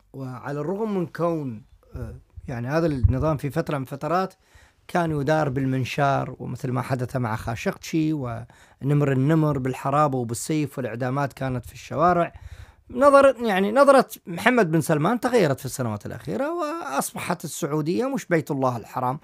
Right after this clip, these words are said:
أصبحت السعودية يعني، آه، آه، مصيف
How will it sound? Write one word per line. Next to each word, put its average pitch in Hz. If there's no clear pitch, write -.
أصبحت 156
السعودية 147
يعني، 127
آه، 127
آه، 170
مصيف 220